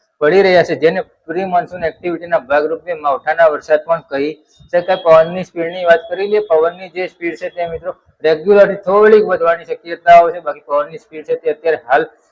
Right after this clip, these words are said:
નોર્મલ નજીક છે, પણ પવનની સ્પીડ છે તે વધવાની શક્યતાઓ છે,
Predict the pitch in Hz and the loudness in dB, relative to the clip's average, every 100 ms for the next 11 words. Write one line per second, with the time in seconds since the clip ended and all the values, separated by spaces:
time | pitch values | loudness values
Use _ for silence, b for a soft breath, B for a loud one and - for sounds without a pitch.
0 | _ 151 151 156 196 196 185 175 185 170 | _ -2 0 2 0 0 -2 -6 -10 -12
1 | 151 139 143 156 170 - 160 156 170 170 | -6 -2 -2 -4 -10 -10 -10 -10 -8 -6
2 | 139 123 131 147 151 143 - 151 151 147 | -4 -4 -6 -8 -10 -16 -8 -4 -2 -2
3 | 143 | -2